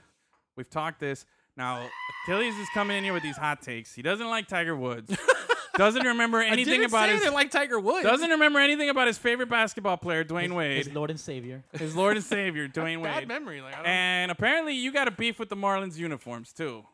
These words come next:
Speaker 2: They're
Speaker 1: You
Speaker 2: the most boring uniforms in the world.
Speaker 1: The most boring in the world?
Speaker 2: Yeah.
Speaker 3: That's, that's a lie.
Speaker 2: At least
Speaker 1: That's
Speaker 2: go
Speaker 1: a, dude,
Speaker 2: because
Speaker 1: hot
Speaker 2: there's a lot of
Speaker 1: take.
Speaker 2: there's a lot of old school uniforms that are boring,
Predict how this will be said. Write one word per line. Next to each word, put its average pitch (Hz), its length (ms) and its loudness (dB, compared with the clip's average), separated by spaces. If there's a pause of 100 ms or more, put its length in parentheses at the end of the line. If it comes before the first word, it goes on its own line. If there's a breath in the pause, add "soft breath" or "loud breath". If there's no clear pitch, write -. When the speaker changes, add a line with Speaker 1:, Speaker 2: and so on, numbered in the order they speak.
(120)
Speaker 2:
They're 180 120 -6
Speaker 1:
You 143 120 -4 (200)
Speaker 2:
the 202 100 0
most 214 240 2 (200)
boring 208 500 4
uniforms 185 560 -6
in 160 100 -8
the 151 60 -8
world. 127 220 -10
Speaker 1:
The 165 100 2
most 156 580 0
boring 196 760 -2
in 170 200 -6
the 143 80 -2
world? 165 760 2
Speaker 2:
Yeah. 262 200 -12 (120)
Speaker 3:
That's, 131 300 -14 (140)
that's 120 200 -12
a 110 60 -12
lie. 101 240 -12
Speaker 2:
At 226 160 2
least 302 240 0
Speaker 1:
That's 392 100 0
Speaker 2:
go 320 140 6
Speaker 1:
a, - 260 -8 (280)
dude, 349 100 -8
Speaker 2:
because 311 240 -4
Speaker 1:
hot - 60 0 (120)
Speaker 2:
there's 339 140 -2
a - 60 -4
lot 320 80 6
of 302 80 4
Speaker 1:
take. 262 160 2
Speaker 2:
there's 233 160 6
a 262 40 4
lot 277 220 2
of 240 220 0
old 208 240 0
school 247 200 -8
uniforms 233 440 -6
that 240 100 0
are 220 60 0
boring, 220 440 2